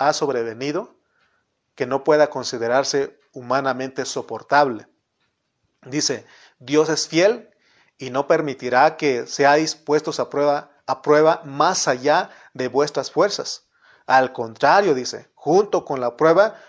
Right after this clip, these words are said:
os proporcionará también la manera de superarla con éxito". Amén. Entonces,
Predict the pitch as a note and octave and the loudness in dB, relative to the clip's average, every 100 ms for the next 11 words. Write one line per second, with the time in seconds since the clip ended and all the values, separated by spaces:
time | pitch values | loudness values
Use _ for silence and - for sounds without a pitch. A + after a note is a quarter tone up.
0 | _ _ D#3+ F#3+ G3 - D3 - B2+ - | _ _ 4 4 4 0 -2 -2 -4 -4
1 | B2 A#2+ C#3 E3+ C#3+ B2 C3 D#3+ F3 C3 | -4 0 2 2 0 -2 -4 -6 -4 -6
2 | A#2+ A#2 C#3 D#3 C3 B2 - - - A2+ | -6 -6 0 2 2 -4 -8 -10 -10 -4
3 | C3 D#3 D#3+ D#3+ - _ - A#2 C3 C#3+ | 0 0 0 -6 -14 _ -12 -8 -6 -6
4 | - - - - F#2 - _ - G2 A2+ | -8 -12 -12 -12 -12 -16 _ -20 -14 -14
5 | D3+ _ _ _ _ _ _ _ _ _ | -14 _ _ _ _ _ _ _ _ _
6 | _ _ _ - D3+ G#3+ A3 F#3 D#3 - | _ _ _ -8 -2 2 2 0 -6 -8